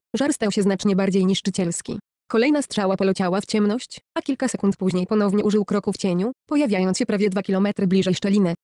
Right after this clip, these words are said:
ale wciąż było dość daleko. Przekleństwa! Sunny przeleciał przez obezwładniającą ciemność i z trudem nałożył kolejną strzałę. Lśniąca, czarna powierzchnia płaszcza zaświatów zaczynała świecić, powoli zamieniając się w żar. Jednak w środku nadal czuł się dobrze. Na razie.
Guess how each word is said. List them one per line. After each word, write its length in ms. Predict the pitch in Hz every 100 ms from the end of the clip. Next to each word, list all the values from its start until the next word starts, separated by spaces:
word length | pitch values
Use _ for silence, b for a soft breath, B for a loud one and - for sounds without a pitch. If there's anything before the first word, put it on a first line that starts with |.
| _ -
ale 140 | 214
wciąż 280 | 208 185 185
było 180 | 196 196
dość 180 | 185 180
daleko. 440 | 196 202 - 185 - _ _
Przekleństwa! 600 | - 226 208 208 - 170 - _ -
Sunny 300 | - 269 277
przeleciał 360 | 269 185 180 196
przez 160 | 190
obezwładniającą 800 | 190 180 170 196 196 190 175 180
ciemność 400 | 180 214 208 -
i 60 | 185
z 60 |
trudem 300 | - 196 180
nałożył 340 | 190 190 185 202
kolejną 320 | 208 202 190
strzałę. 380 | - 208 196 202 _ _ -
Lśniąca, 460 | 233 190 175 214 254 -
czarna 220 | 285 294
powierzchnia 480 | 262 208 185 - 196
płaszcza 340 | 247 208 - 190
zaświatów 400 | 185 214 196 190
zaczynała 420 | 196 202 180 196
świecić, 520 | 190 170 214 - - _ 311
powoli 280 | 262 202
zamieniając 480 | 190 202 196 185 185
się 80 | 190
w 40 |
żar. 200 | 190 180 - _ -
Jednak 240 | 240 233 -
w 60 |
środku 380 | - - 277 311
nadal 240 | 233 196 185
czuł 140 | 196
się 120 | 202
dobrze. 340 | 196 190 185 160 _ _ -
Na 120 | 214
razie. 320 | 208 196 185